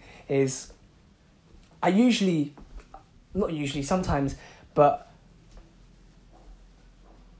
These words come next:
my results are sometimes better. Right?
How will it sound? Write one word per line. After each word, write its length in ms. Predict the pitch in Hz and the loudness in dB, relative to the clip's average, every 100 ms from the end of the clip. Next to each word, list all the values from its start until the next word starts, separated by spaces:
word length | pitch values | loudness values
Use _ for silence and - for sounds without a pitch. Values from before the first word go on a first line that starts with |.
| - - - - - - - - - - - - - | -20 -20 -20 -20 -20 -20 -20 -20 -20 -20 -20 -20 -4
my 140 | 151 202 | 4 6
results 640 | 190 175 196 190 - - - - - - _ - - | 8 8 8 6 -4 -10 -20 -20 -20 -20 _ -20 -16
are 60 | - | -4
sometimes 340 | - 160 151 | 0 0 0
better. 320 | 127 139 120 - - - - - _ _ _ _ - - - _ _ - - - - - - - - - - - - _ _ _ - - - - - _ - - - - - - - 139 | 0 0 0 -6 -18 -20 -20 -20 _ _ _ _ -20 -20 -20 _ _ -20 -20 -20 -20 -20 -18 -14 -14 -16 -20 -20 -20 _ _ _ -20 -20 -20 -20 -20 _ -20 -20 -20 -20 -20 -20 -6 -2
Right? 200 | 135 | -2